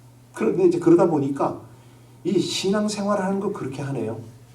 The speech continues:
조금만 이익이 되면 사람이 됐든 뭐가 됐든 거기에 의지를 합니다. 믿음 생활하는 것 자체를 도움받기 위한 수단으로 여기고 있는 거예요. 그래서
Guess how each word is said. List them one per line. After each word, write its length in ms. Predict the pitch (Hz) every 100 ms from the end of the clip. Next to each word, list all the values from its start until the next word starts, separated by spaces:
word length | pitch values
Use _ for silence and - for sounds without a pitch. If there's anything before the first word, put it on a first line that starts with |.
| - - -
조금만 460 | - - 185 196 170
이익이 200 | 143 175
되면 420 | 151 156 170 - - -
사람이 460 | - - - - 170
됐든 560 | 170 170 175 170 160
뭐가 240 | 143 147 175
됐든 640 | 160 - 196 196 - -
거기에 560 | - 170 175 170 185 - -
의지를 420 | 147 165 170 147
합니다. 400 | 156 165 120 - - - - - - - - - - - - - -
믿음 240 | 139 180 180
생활하는 400 | 180 185 175 175
것 140 | 185
자체를 720 | 151 143 - 190 156 - - - - - - - - -
도움받기 720 | - 113 92 165 165 - 170 147
위한 160 | 151
수단으로 540 | 147 - 185 196 180 147
여기고 340 | 143 170 156
있는 240 | 131 147
거예요. 260 | 180 135 - - - - - - - - - - - -
그래서 640 | 226 208 - 196 202 -